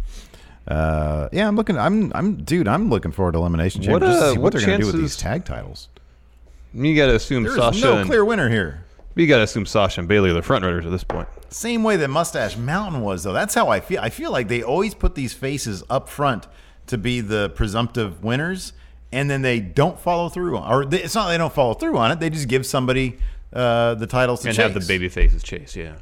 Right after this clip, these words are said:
Speaker 1: And, like, so Mustache Mountain, wouldn't surprise me if they won those tag titles at, uh, like, the next TakeOver or something, you know? Same way Toni Storm.
Speaker 2: Well, here's the thing.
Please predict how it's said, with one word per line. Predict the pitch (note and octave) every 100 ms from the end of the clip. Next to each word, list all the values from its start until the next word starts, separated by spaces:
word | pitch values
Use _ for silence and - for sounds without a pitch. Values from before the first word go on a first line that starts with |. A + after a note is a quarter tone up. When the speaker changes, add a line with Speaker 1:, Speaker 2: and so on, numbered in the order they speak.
| - - -
Speaker 1:
And, | - F#3+
like, | F#3+ F#3 -
so | - F#3
Mustache | F#3+ F#3 F3+ D3 D3
Mountain, | C#3+ C3 B2+ B2
wouldn't | E3+ B2+
surprise | C#3+ D3 B2+
me | B2+
if | G#2+
they | A#2+
won | A2 A2+
those | G2+ G2
tag | A#2 G#2+
titles | - G#2+ G2 E2+
at, | G#2 F#2+
uh, | E2+ D#2+ D#2 - - - -
like, | G#2 G2
the |
next | A2+ A2 -
TakeOver | G#2+ G2+ G2 E2+
or | E2
something, | - D2+ - A1 -
you | G2+
know? | G2+ G#2
Same | - A3 G#3
way | F3
Toni | - C#3+ C3
Storm. | - F#3+ F3+ F#2+ F2
Speaker 2:
Well, | G#2+
here's | C#3 A2+
the |
thing. | G2+ G#2+ E2+